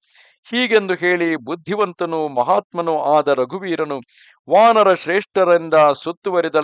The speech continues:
ಸುತ್ತುವರಿಯಲ್ಪಟ್ಟು ಘಾತುಕ ಕೃತ್ಯದವನಾದ ಆ ಕ್ರೂರಿಯನ್ನು ಬೇಗನೆ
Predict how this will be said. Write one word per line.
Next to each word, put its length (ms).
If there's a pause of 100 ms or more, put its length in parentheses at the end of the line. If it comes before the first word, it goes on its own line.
ಸುತ್ತುವರಿಯಲ್ಪಟ್ಟು 960 (500)
ಘಾತುಕ 420
ಕೃತ್ಯದವನಾದ 880
ಆ 280
ಕ್ರೂರಿಯನ್ನು 880
ಬೇಗನೆ 580